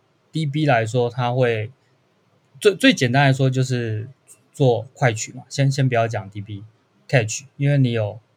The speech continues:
空间嘛，你就快取起来，然后换取你更快的存取时间。那再举深一点的话，在你在学到My S Q L的一些 detail 的时候，你会知道说，My S Q L你可以建索引，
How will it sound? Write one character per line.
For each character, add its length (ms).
空 240
间 160
嘛， 260
你 120
就 160
快 220
取 140
起 140
来， 120
然 120
后 80
换 200
取 140
你 160
更 160
快 220
的 160
存 240
取 60
时 140
间。 240
那 280
再 160
举 420
深 380
一 60
点 180
的 100
话， 240
在 160
你 140
在 140
学 260
到 140
My 200
S 200
Q 160
L 40
的 60
一 20
些 120
detail 460
的 40
时 100
候， 80
你 80
会 140
知 140
道 200
说 420
，My 100
S 120
Q 120
L 60
你 120
可 100
以 60
建 200
索 320
引， 140